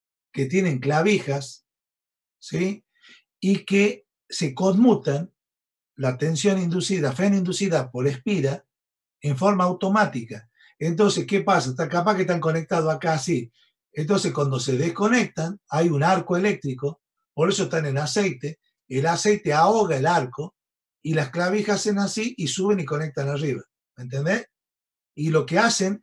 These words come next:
es varia-, a-, regular la tensión que yo tengo aplicada en el secundario. Lo que vos acá en estos transformadores, subestaciones, se lo hace muchas veces en forma manual. Tiene una perilla que tiene un más o menos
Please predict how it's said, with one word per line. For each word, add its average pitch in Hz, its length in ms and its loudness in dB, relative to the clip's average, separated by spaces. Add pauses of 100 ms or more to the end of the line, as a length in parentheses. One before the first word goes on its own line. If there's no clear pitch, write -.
(140)
es 170 320 -2
varia-, 170 580 0
a-, 165 180 -2
regular 180 840 0 (540)
la 147 280 0
tensión 175 500 0
que 160 120 -4
yo 143 180 -2
tengo 160 240 -2
aplicada 160 680 -2 (200)
en 127 160 -8
el 117 140 -10
secundario. 123 640 -6 (520)
Lo 135 200 -2
que 139 80 -6
vos 185 180 4
acá 233 280 2
en 208 80 4
estos 202 200 -2
transformadores, 165 520 -2
subestaciones, 190 600 -2
se 139 100 -4
lo 139 100 0
hace 165 220 -2
muchas 160 340 -2
veces 165 240 -6
en 117 60 -12
forma 147 320 -4
manual. 139 480 -2 (240)
Tiene 175 240 -2
una 127 260 -6
perilla 160 580 0 (300)
que 143 140 -4
tiene 180 280 -2
un 139 160 0
más 196 300 2
o 160 80 -2
menos 180 520 -2